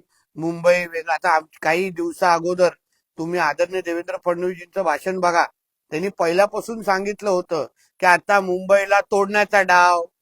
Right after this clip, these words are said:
मराठी माणूस, हे सगळे टेप रेकॉर्डर सुरू होणार. तसंच ते टेप रेकॉर्डर आज लागायला सुरू झालेलं आहे. आता महाराष्ट्राच्या आणि मुंबईच्या जनतेला सवय झालेली आहे हिंदूंना फूट पाडून. आज जे काही मेळावा, आज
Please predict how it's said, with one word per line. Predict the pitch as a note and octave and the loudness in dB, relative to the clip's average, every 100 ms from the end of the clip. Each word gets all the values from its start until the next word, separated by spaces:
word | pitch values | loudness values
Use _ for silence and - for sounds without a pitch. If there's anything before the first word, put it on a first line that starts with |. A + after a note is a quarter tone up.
| _ _ - | _ _ -10
मराठी | F#3 G3+ G#3 G#3 G3+ | 2 6 6 4 0
माणूस, | F#3+ F3+ F3+ F3 | 0 0 -2 -2
हे | G3+ | -4
सगळे | - F#3+ G#3+ | -2 0 0
टेप | A#3 A#3 A3 A#3 | 2 0 2 0
रेकॉर्डर | A#3 A#3+ B3 | 4 4 4
सुरू | B3 B3 B3+ | 0 -2 4
होणार. | A#3 A3+ G#3 - _ _ _ _ - | 4 6 4 0 _ _ _ _ -4
तसंच | F3+ B3+ C4 | 0 0 0
ते | C#4 | -2
टेप | C4 C4 B3 | 2 0 2
रेकॉर्डर | C4 B3+ B3+ | 0 2 4
आज | B3+ B3+ A#3+ | 6 4 2
लागायला | B3 A#3+ C4+ | 0 0 -2
सुरू | D4 D4 E4 | -6 -8 2
झालेलं | D4 C4 C4 B3 | 6 6 6 2
आहे. | B3 _ _ - | 2 _ _ -2
आता | F#3 C4 | 2 2
महाराष्ट्राच्या | B3+ G3 A3 A#3+ G#3+ B3 A#3 C4 | 4 6 6 6 2 -2 0 -2
आणि | C4 | -2
मुंबईच्या | A#3+ A#3 B3 B3+ B3+ | -6 -2 -2 0 0
जनतेला | A#3 A#3 C4 C4+ | 0 -2 0 0
सवय | - A3+ B3 C#4+ | 2 4 4 6
झालेली | A#3+ A#3+ C4 | 4 4 4
आहे | C4 F#3 - _ _ _ _ _ _ _ _ _ _ _ _ _ _ _ _ - | 4 4 0 _ _ _ _ _ _ _ _ _ _ _ _ _ _ _ _ -12
हिंदूंना | D#3 G3 A#3 B3 B3+ C4 | -8 -4 -2 0 4 2
फूट | - A3+ A3 - | 2 -4 -2 4
पाडून. | G#3 G#3 A3+ C#4 _ _ _ _ _ _ _ _ _ _ - | 6 6 4 0 _ _ _ _ _ _ _ _ _ _ 0
आज | D#3+ G#3 | 4 4
जे | F3+ A3+ | 4 2
काही | B3+ B3+ | 6 6
मेळावा, | A3+ G3+ G#3+ B3+ B3 | 6 8 8 8 6
आज | A#3 | 4